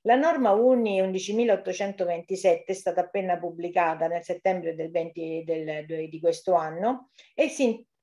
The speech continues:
il suo titolo è Sala criogenica con sistema automatizzato di rifornimento di azoto,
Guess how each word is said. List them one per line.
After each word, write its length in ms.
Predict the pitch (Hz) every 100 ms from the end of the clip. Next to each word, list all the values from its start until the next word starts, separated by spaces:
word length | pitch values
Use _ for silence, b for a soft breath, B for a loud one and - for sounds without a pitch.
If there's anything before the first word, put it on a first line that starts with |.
| _
il 180 | 226 -
suo 240 | 285 277
titolo 400 | 214 214 190 175
è 140 | 151 -
Sala 540 | - - 277 302 214
criogenica 920 | - 190 190 196 294 302 269 202 175
con 160 | - 196
sistema 720 | 214 190 - 226 190 170 -
automatizzato 1160 | - 247 185 170 170 226 220 208 220 226 233 226
di 100 | 214
rifornimento 880 | 208 - 202 214 208 180 180 180 180
di 160 | 180
azoto, 680 | 185 185 - 139 160 190 226